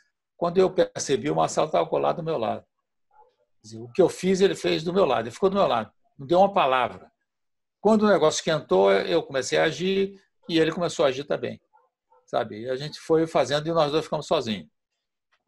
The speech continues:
Ficamos sozinhos e, ah, e foi, foi interessante, porque a gente conseguiu, né, abafar um bocado e resolver bastante a coisa.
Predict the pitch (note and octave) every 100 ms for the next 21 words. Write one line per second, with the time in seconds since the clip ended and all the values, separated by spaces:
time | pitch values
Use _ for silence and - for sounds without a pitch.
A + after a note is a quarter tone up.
0 | _ A#2 - C#3 C#3+ - C3 A#2+ D#3 D#3+
1 | D#3 - - C2 B1 B1 A#1 A1+ - _
2 | _ _ - E3 D#3+ C#4+ D4+ A3 C4+ C4
3 | A#3 F3 F#3 G3 _ _ - B2+ C3 D3+
4 | E3+ - C3 C#3+ D#3+ E3 C3 - - D3
5 | - - A#2+ A#2 A#2+ B2+ A2+ - B2+ C#3
6 | C3 B2+ B2 A2 A#2+ A#2+ - B2+ B2 -
7 | A#2+ A2